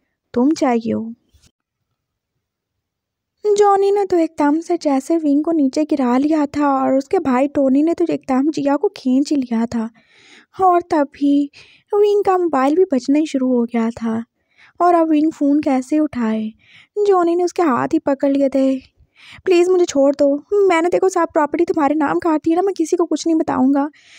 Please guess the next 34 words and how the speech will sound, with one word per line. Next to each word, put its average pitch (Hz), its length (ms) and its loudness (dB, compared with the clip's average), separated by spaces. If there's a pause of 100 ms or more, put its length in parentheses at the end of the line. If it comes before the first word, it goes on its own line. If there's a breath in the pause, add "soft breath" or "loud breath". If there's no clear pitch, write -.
(180 loud breath)
प्लीज 330 240 0
मेरे 311 200 2
साथ 302 280 -2
कुछ 302 200 -4
मत 294 220 -2
करना।" 247 400 -2 (560 soft breath)
विंग 403 240 0
अब 349 180 0
रो 294 220 2
ही 311 120 2
रहा 269 260 0
था 269 260 0
और 262 160 0 (380 loud breath)
फ़ोन 370 260 0
जो 311 160 0
कि 392 140 -2
बज 269 280 -2
ही 330 200 4
जा 226 240 -2
रहा 226 200 0
था। 226 320 -4 (640)
वांग 349 420 2
जी 359 180 2
जो 277 260 0
कि 233 480 -2 (480 soft breath)
आंटी 370 320 2
के 370 120 2
घर 277 260 0
के 294 140 -2
बिल्कुल 277 420 0
पास 254 460 -2
ही 285 80 2
था, 214 300 -4
वो 240 340 -2